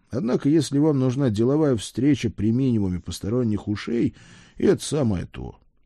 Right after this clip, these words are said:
К тому же нечисть панически боится текучей воды. Я занял столик и отправил эс эм эску Дане. «Хорошо, милый,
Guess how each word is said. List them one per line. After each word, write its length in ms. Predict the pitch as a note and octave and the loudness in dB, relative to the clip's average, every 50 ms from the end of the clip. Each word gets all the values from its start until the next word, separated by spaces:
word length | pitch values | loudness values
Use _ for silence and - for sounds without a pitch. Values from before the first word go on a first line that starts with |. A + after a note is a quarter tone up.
| _ _ _ _ _ _ | _ _ _ _ _ _
К 100 | - - | -16 -10
тому 260 | E2 F2+ G#2 A#2+ A#2 | -4 0 2 2 2
же 160 | F#2+ G2 F2+ | 2 0 0
нечисть 760 | F2 F2 F#2 G2 A2+ B2+ C#3+ C#3 A#2 - A2+ F#2+ - - - | 0 0 0 2 2 4 2 2 2 0 -2 -6 -6 -8 -12
панически 640 | E2 D#2 D2 E2 E2+ G2+ A#2 B2 - - - D#3+ D3 | -12 -12 -10 -8 -6 -6 -6 -6 -8 -8 -6 -6 -6
боится 560 | B2 F2+ E2+ C#2+ C#2+ - - - - - - | -4 -4 -6 -8 -8 -12 -12 -12 -14 -14 -14
текучей 540 | - - C2 - - - B1+ - - F2+ F2+ | -12 -14 -14 -12 -10 -10 -10 -8 -6 -4 -2
воды. 420 | G2+ A2+ B2+ E3+ G3 F#3 - - _ _ _ _ _ _ _ _ _ _ - _ - _ - | -2 0 0 0 -2 -4 -4 -8 _ _ _ _ _ _ _ _ _ _ -20 _ -20 _ -10
Я 260 | - G2 D#3 G3 E3+ | -6 -4 -2 0 0
занял 480 | G#2 E2+ F#2+ A2+ A2+ F#2+ E2+ E2 - - | 0 0 0 0 0 0 0 -2 -6 -10
столик 600 | - - - - F#2 - G#3 F#3+ F3+ D3+ - - | -12 -10 -4 0 2 2 4 4 2 0 0 -2
и 60 | - | -4
отправил 680 | G3+ - - - - G#2 A2 C#3+ E3 D3+ C#3+ B2 A2 | -2 -2 -4 -6 -4 -2 0 2 2 2 2 2 2
эс 140 | G2 - - | 0 0 -2
эм 200 | E2+ D#2+ F#2+ G#2 | -4 -4 -2 -2
эску 320 | G#2+ F#2 - - - E2+ D2 | -2 -2 -4 -8 -10 -10 -10
Дане. 580 | - - C#2+ D2 D2 - - - - - - - - _ _ - - - - - - - - - - - - - | -10 -12 -10 -10 -10 -10 -10 -10 -12 -12 -14 -18 -20 _ _ -20 -20 -20 -20 -20 -20 -20 -20 -20 -20 -20 -20 -10
«Хорошо, 440 | - - C#3+ B2+ A#2 - - F#3+ A#3 | -4 -2 0 0 0 -2 -2 -2 -2
милый, 320 | A3 G#3 G3+ G3 F#3 - | -2 -2 -2 -4 -6 -6